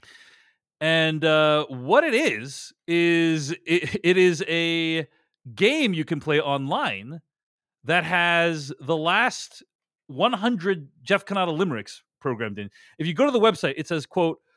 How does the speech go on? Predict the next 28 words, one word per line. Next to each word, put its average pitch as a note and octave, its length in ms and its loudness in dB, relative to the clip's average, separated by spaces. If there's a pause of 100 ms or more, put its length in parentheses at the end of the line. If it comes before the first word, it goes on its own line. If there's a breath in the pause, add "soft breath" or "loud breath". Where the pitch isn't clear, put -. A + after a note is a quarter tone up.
(180)
"Well, B3 360 2
Dave D3+ 440 0
is D#3 200 -2
a D3+ 120 0
movie F#3 380 0
trivia F#3 400 -2
game, C#4 420 0
maybe F3 320 2
a D#3+ 80 6
limerick E3+ 480 0
word E3 300 0
game. B3 320 -2 (260 soft breath)
Hmm, F3+ 420 -4
okay, F3 480 2
so F3+ 280 0
it's F3+ 160 -2
a F#3 80 2
movie A3 440 -2
trivia G#3 420 0
limerick F3+ 400 2
word C#3+ 300 2
game G#2 240 -4
made B2 180 -4
by A#2+ 120 -2
fans C3+ 340 -6
of B2+ 140 -10
the - 60 -14
Filmcast. - 440 -20